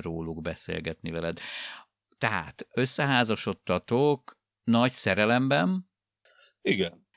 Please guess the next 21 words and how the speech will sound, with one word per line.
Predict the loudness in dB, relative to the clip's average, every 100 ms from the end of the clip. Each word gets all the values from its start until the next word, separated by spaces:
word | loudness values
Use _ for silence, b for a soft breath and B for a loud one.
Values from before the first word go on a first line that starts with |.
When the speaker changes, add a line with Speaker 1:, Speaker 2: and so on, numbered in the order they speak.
| _
Speaker 1:
És | -10 0
azóta | 2 2 0 2
is | 2 0 -6 _ _ _
tart, | -6 -2 -2 -4 -8 -12
ugye | -6 -2 -2
azért | 0 -4 -2
három | 2 2 2 0 0
gyermek | 0 0 -2 -4 -8 -12
igencsak | -4 0 2 0 -4
megváltoztatja, | -4 -4 -4 -6 -6 -8 -8 -6 -8 _ -8 -6 -6 _ -16
a | -12
gyermek | -4 0 0 0 -4 -8
maga | -10 -8 -6
egy | -2 -4 -4 -12
is | -10 -4 -6 -6 -16
az | -14 -12
életet, | -10 -10 -10 -8 -6 -6
a | -10
családi | -10 -8 -6 -6 -8 -10
légkört. | -10 -12 -14 -8 -6 -6 -8 -20 B B B B _ _
Tűritek, | 0 2 2 -2 -2 -2 0 -2 -12